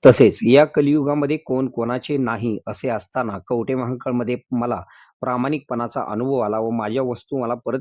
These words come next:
मिळाल्या, याचा मला अभिमान आहे. याबद्दल त्यांनी कवठे महांकाळकरांचे विशेष आभार मानले. यावेळी पोलीस निरीक्षक प्रवीण कुमार कांबळे तसेच भाजपचे तालुका उपाध्यक्ष दिलीप झुरे, मनीषा सावंत यांनी दिलेली प्रतिक्रिया आपण पुढे पाहूया.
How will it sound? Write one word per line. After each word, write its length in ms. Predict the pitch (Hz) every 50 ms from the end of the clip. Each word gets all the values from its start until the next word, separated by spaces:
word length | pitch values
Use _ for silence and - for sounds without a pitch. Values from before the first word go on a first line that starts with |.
| - -
मिळाल्या, 320 | 120 107 101 101 101 95 90 _ _ _ _ _ -
याचा 280 | 120 120 113 - - 123
मला 260 | 120 120 113 120 117
अभिमान 360 | 110 104 110 120 123 120 120
आहे. 320 | 123 113 110 123 123 127 120
याबद्दल 380 | 123 120 117 117 107 123 117
त्यांनी 260 | 110 120 110 113 120
कवठे 380 | - - 117 117 113 104 131 131
महांकाळकरांचे 920 | 135 123 127 127 123 - 131 131 131 - - 117 120 120 110 - 104 101 95 _ _ _ _ _ _ - -
विशेष 340 | 123 113 - - 120 104 -
आभार 220 | 110 101 113 110
मानले. 300 | 104 110 113 104 98 101 - - _ _ _ _ - -
यावेळी 340 | 151 156 165 165 165 165
पोलीस 340 | 170 165 - 135 131 131 127 127
निरीक्षक 320 | 131 120 113 - - 131 110 -
प्रवीण 240 | - 117 110 110 113
कुमार 280 | 104 113 107 110 110 -
कांबळे 360 | - - 107 104 107 107 110
तसेच 400 | - - 117 - - 131 120 120
भाजपचे 440 | 131 120 107 101 117 - - - 113
तालुका 340 | - 120 110 110 - - 110
उपाध्यक्ष 520 | - - 113 101 98 127 127 - - - 110 92 - _ _ _ _ _ _ -
दिलीप 260 | 120 120 113 120 110
झुरे, 440 | 92 98 110 110 107 113 113 120 117 _ _ _ _ _ -
मनीषा 320 | 120 120 120 117 110 123 113
सावंत 420 | - - 117 113 117 120 110 92 - -
यांनी 340 | - 120 127 120 127 143 135
दिलेली 340 | 127 120 110 113 113 117
प्रतिक्रिया 560 | 113 - 117 110 - - 131 123 110 110 98 104 _ -
आपण 300 | - 107 - - 123 113
पुढे 260 | 107 - - 113 110 104
पाहूया. 380 | 107 117 110 107 110 110 98